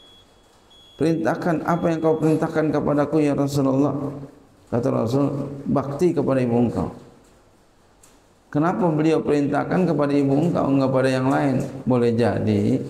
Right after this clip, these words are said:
orang ini sikapnya sama ibunya kurang bagus. Sikapnya sama ibunya kurang bagus. Jadi diperintahkan untuk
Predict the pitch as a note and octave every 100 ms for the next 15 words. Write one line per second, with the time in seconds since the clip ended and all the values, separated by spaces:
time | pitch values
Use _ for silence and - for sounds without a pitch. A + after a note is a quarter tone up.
0 | - - - _ C3+ C3 B2 B2+ B2 A2
1 | A2+ C3 C3+ - C#3 C3+ B2 C#3+ C#3+ B2+
2 | A#2+ B2 B2 A2+ G#2+ C3 C3 B2+ B2+ B2+
3 | A#2+ A#2 G#2+ - - - - _ _ _
4 | _ _ _ _ _ _ _ G#2+ F2+ -
5 | - _ _ _ _ _ _ _ _ _
6 | _ _ _ _ _ _ - _ _ _
7 | - C3+ C3+ A#2 - D#3 D#3 B2 B2 A#2+
8 | A2 A#2+ C#3 C3+ A#2+ A#2+ A#2 G#2+ G#2+ G2
9 | - - _ _ _ _ _ _ _ _
10 | _ _ _ _ _ _ _ _ _ -
11 | G#2+ A#2 A#2+ A#2 A2+ A2 G#2 G2 B2+ A#2+
12 | A2